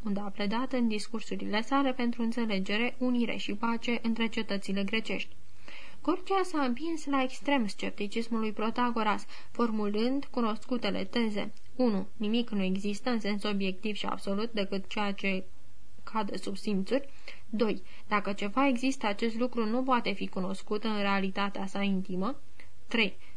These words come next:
dacă poate fi cunoscut, cunoașterea lucrului nu poate fi comunicată altcuiva, căci limbajul nu poate exprima și comunica decât ceea ce este exterior nouă. Considerând astfel că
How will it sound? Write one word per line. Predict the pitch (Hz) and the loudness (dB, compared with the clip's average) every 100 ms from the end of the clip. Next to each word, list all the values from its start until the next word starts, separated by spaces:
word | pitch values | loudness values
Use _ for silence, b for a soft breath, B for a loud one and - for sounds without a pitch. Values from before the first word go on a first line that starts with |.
| - - | -2 -2
dacă | 202 220 | 0 -2
poate | - 247 254 | 0 0 2
fi | 196 208 | -2 -2
cunoscut, | 208 214 226 - 269 | -2 -2 0 0 0
cunoașterea | - 226 262 - 240 220 | 0 0 0 0 2 2
lucrului | 214 254 277 254 247 240 240 | 2 0 0 2 2 0 0
nu | 247 | 0
poate | 247 240 233 | 2 0 0
fi | 214 220 | -2 -2
comunicată | 214 202 196 196 208 196 | 0 0 0 2 0 2
altcuiva, | 196 196 220 240 254 | 0 0 0 2 2
căci | 240 - - | 0 -2 -2
limbajul | 208 190 247 269 262 220 B B B | 0 2 2 2 2 0 B B B
nu | 320 320 | 0 2
poate | 247 254 | 2 2
exprima | 208 196 - 226 240 254 | 0 0 -2 0 0 0
și | 202 | 0
comunica | 196 196 208 226 233 269 | -2 0 0 0 2 0
decât | 254 240 247 - | 2 0 0 0
ceea | 262 254 240 | 0 0 0
ce | 233 | 0
este | 208 240 240 226 | 0 0 0 0
exterior | 202 - 208 208 202 | 0 0 0 0 0
nouă. | 220 240 - - - B B B B B | 2 2 0 -2 -4 B B B B B
Considerând | 214 202 202 196 233 - - | -2 0 2 4 2 2 0
astfel | 214 208 - - 269 262 | 2 2 0 0 2 2
că | - | 0